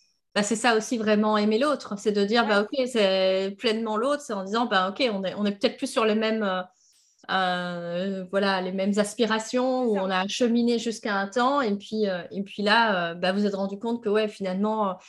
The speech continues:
Speaker 1: les non négociables pour lui et les non négociables pour toi, bah, vous menez pas au même endroit, quoi.
Speaker 2: Ouais, voilà. C'est quelqu'un qui parle que français. Moi, je parle trois langues. Je pouvais vi-, aller vivre au... en Chine, je m'en foutais.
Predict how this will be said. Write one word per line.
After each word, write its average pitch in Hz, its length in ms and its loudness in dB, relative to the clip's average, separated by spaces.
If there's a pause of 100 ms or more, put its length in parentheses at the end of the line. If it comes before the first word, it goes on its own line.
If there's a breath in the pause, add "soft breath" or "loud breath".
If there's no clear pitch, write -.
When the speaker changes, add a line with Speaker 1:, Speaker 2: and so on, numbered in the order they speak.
(200 loud breath)
Speaker 1:
les 208 140 8
non 233 160 6
négociables 226 500 2
pour 226 180 -2
lui 247 280 0
et 214 60 2
les 202 120 0
non 220 160 -2
négociables 208 560 -4
pour 196 180 -8
toi, 262 420 2
bah, 202 200 2
vous 214 140 0
menez 214 240 2
pas 220 140 0
au 214 40 2
même 202 160 -2
endroit, 208 300 0
quoi. 175 220 -8 (240)
Speaker 2:
Ouais, 214 260 -18
voilà. 196 280 -16
C'est 202 140 -20
quelqu'un 240 260 -12
qui 247 80 -20
parle 185 180 -18
que 233 120 -20
français. 247 400 -20
Moi, 226 120 -20
je - 60 -20
parle 185 140 -20
trois - 180 -20
langues. 220 200 -18
Je - 60 -20
pouvais 190 160 -20
vi-, 196 140 -16
aller 190 120 -16
vivre 202 200 -20
au... 180 240 -18
en 190 60 -20
Chine, 254 340 -20
je 185 60 -20
m'en 180 80 -20
foutais. 240 320 -18